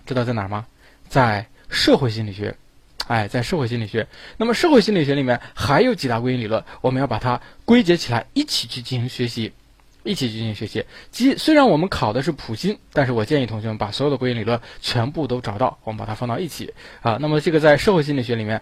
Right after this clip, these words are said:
还会给大家讲到哈，我这里面就不再赘述了啊，不再赘述了。其实严格来说，这也是，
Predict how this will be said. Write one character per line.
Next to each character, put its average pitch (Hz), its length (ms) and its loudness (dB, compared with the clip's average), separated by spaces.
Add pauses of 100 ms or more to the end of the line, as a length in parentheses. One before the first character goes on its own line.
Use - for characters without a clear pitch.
(160)
还 110 200 -2
会 113 80 -4
给 113 100 -4
大 110 100 0
家 110 80 0
讲 113 220 -4
到 147 220 4
哈， 107 140 -4
我 107 120 -6
这 110 100 -10
里 110 60 -8
面 101 160 -8
就 107 200 -4
不 - 180 -12
再 120 260 -2
赘 135 160 -4
述 196 180 0
了 117 100 2 (360)
啊， 107 160 -10
不 117 60 -12
再 113 120 -6
赘 113 120 -10
述 117 100 -6
了。 104 140 -4
其 135 140 -6
实 156 200 2 (220)
严 143 140 2
格 160 100 4
来 127 100 6
说， 139 140 -2
这 139 120 0
也 104 120 0
是， 127 300 0